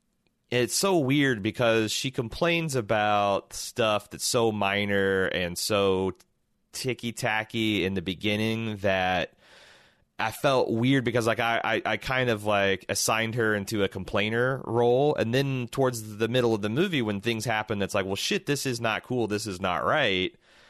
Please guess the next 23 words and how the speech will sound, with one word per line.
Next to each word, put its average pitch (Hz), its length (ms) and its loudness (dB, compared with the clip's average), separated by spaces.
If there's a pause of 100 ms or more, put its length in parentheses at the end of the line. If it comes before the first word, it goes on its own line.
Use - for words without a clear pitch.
(200)
It 123 120 -2
took - 160 0
me 139 80 0
a 131 60 4
while 127 220 4
to 110 60 4
shift - 360 -2
out 143 220 2
of 92 140 0
that. 85 500 0 (180)
And 120 200 -2
then 131 160 2
when 127 100 2
I 120 120 0
was 117 120 2
starting 123 240 0
to 110 80 -2
take 120 200 -2
her 110 60 -2
seriously, 123 800 2
then 127 240 -2
she 123 160 -6
started, 107 560 -2